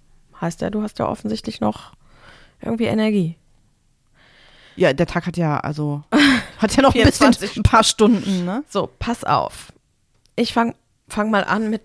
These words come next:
Speaker 2: Ja.
Speaker 1: mit, ähm, mit meinem P.
Speaker 2: Ja.
Speaker 1: Und zwar ist es fast schon ein Problem, möchte ich sagen.
Speaker 2: Oh.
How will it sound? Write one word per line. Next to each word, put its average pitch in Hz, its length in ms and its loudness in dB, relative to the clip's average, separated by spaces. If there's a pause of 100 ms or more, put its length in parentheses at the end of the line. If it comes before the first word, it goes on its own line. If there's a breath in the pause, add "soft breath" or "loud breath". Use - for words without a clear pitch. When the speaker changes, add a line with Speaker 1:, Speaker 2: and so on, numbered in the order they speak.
(160)
Speaker 2:
Ja. - 100 -8
Speaker 1:
mit, 208 340 -12
ähm, 190 560 0 (680 loud breath)
mit - 480 -4 (600)
meinem 165 560 2
P. - 320 -14 (420)
Speaker 2:
Ja. 160 320 -6
Speaker 1:
Und 208 180 -8
zwar 196 420 0 (1800 loud breath)
ist 269 160 0
es 294 120 -6
fast - 260 -4
schon 262 140 -2
ein 254 40 -6
Problem, 185 420 2
möchte - 280 -8
ich 170 80 -14
sagen. - 300 -14 (180)
Speaker 2:
Oh. 190 220 -4